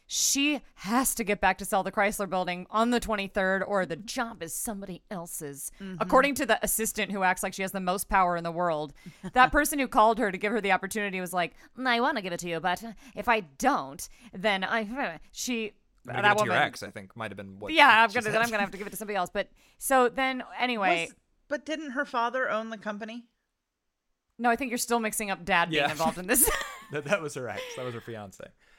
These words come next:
Speaker 3: Or
Speaker 1: Or maybe
Speaker 3: boyfriend,
Speaker 1: you're
Speaker 3: or
Speaker 1: mixing it
Speaker 3: whatever.
Speaker 1: up with Three Beds, Two Baths, One Ghost.
Speaker 2: That's the one.
Speaker 1: Okay.
Speaker 2: Okay.
Speaker 1: So they, they end up back at the airport at some point. I'm not even really sure how, but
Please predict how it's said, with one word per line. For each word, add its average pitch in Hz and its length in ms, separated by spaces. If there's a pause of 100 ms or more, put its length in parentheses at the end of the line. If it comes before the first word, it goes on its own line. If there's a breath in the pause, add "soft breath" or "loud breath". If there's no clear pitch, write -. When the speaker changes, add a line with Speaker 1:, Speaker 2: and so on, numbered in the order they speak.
(120 soft breath)
Speaker 3:
Or 113 180
Speaker 1:
Or 262 100
maybe 269 220
Speaker 3:
boyfriend, - 20
Speaker 1:
you're 262 80
Speaker 3:
or - 40
Speaker 1:
mixing 240 160
it - 40
Speaker 3:
whatever. 226 80
Speaker 1:
up 220 80
with 214 140
Three 220 180
Beds, 208 240
Two 214 140
Baths, 185 340
One 180 220
Ghost. 160 340
Speaker 2:
That's 180 460
the 175 80
one. 156 360
Speaker 1:
Okay. 190 220
Speaker 2:
Okay. 151 260 (300 loud breath)
Speaker 1:
So 269 640
they, 247 400 (240)
they 269 280
end 302 140
up 285 100
back 247 220
at 262 140
the 226 120
airport 220 360
at - 120
some 208 200
point. 208 180
I'm 208 80
not 202 180
even 185 180
really 180 200
sure 175 240
how, 175 220
but 180 320